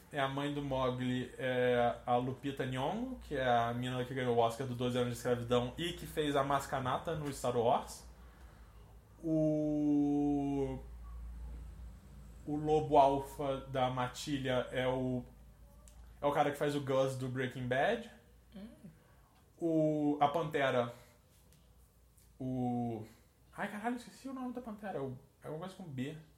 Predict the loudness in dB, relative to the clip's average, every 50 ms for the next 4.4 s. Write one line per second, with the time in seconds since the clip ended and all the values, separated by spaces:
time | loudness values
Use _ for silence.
0 | _ _ _ _ _ _ _ _ _ _ _ _ _ _ _ _ _ _ _ _
1 | _ _ _ _ _ _ _ _ _ _ _ _ _ _ _ _ _ _ -10 -8
2 | -6 -6 -6 -6 -8 -6 -4 -4 -4 -4 -4 -4 -4 -2 -2 -2 -2 -4 -6 -6
3 | -6 -6 -6 -6 -8 -8 -8 -8 -6 -8 -6 -4 -4 -4 -2 -2 -4 -4 -4 -4
4 | -4 -4 -6 -6 -8 -12 -16